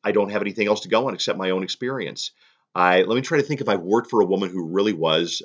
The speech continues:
a mean person to work for. Um, I've worked with some women who were not nice. Um, and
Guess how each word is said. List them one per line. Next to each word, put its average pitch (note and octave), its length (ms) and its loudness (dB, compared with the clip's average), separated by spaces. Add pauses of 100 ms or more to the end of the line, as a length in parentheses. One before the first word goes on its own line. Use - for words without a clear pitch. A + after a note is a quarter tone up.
a F#2 80 -2
mean G#2+ 640 0
person G#2+ 320 0
to F#2 80 0
work F#2 240 -2
for. C2 340 -10 (760)
Um, F2+ 600 2
I've F2 200 -2
worked F#2 320 0
with F2+ 320 2
some - 240 2
women G2+ 320 2
who A2+ 160 -4
were D#2+ 180 -2
not F2 420 0
nice. G#2+ 760 -2 (560)
Um, E2 720 -2 (340)
and E2+ 420 0